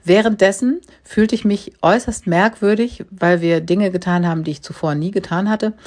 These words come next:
Und, ähm, es war einfach, äh, sehr, sehr ungewöhnlich. Also es war für mich ein sehr ungewöhnlicher Kurs. Ich hatte bis dato keinen solchen Kurs besucht, immer nur so Textwebinare, und Webinare gab's noch gar nicht, Textseminare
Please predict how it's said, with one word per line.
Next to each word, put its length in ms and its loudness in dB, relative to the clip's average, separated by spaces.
Und, 360 -2
ähm, 300 -10
es 200 -8
war 160 2
einfach, 480 -4
äh, 60 -20
sehr, 260 -2
sehr 240 -2
ungewöhnlich. 720 2
Also 120 0
es 100 -8
war 120 2
für 100 -4
mich 180 0
ein 100 2
sehr 200 2
ungewöhnlicher 540 0
Kurs. 300 -6
Ich 100 -8
hatte 140 -4
bis 180 -6
dato 380 0
keinen 420 0
solchen 300 2
Kurs 300 0
besucht, 360 -10
immer 200 -2
nur 200 -2
so 140 -6
Textwebinare, 1080 -2
und 180 -6
Webinare 420 -6
gab's 240 -8
noch 120 -8
gar 140 -4
nicht, 160 -8
Textseminare 920 -2